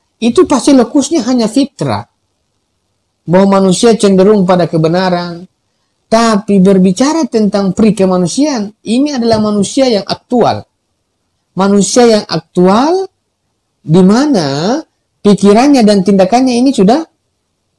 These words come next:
tidak di-, tidak dilihat dalam arti dikotomi, arti dualitas. Namun pri kemanusiaan ini ada antara pola pikir dan pola laku itu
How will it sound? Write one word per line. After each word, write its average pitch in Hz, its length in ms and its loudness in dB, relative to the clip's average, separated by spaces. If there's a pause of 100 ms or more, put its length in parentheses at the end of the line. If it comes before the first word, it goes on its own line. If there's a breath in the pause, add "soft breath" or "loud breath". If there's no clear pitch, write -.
(160)
tidak 208 240 4
di-, 120 560 -2
tidak 196 240 0
dilihat 226 340 2
dalam 180 260 0
arti - 280 -2
dikotomi, 220 800 0
arti 190 320 -4
dualitas. 180 640 -2 (520)
Namun 202 280 2
pri 202 420 0 (300)
kemanusiaan 202 640 0
ini 302 240 -2
ada 196 180 -4
antara 190 380 -2
pola 185 320 0
pikir 226 320 -2
dan 180 180 0
pola 175 220 -2
laku 208 320 -4
itu 240 340 -2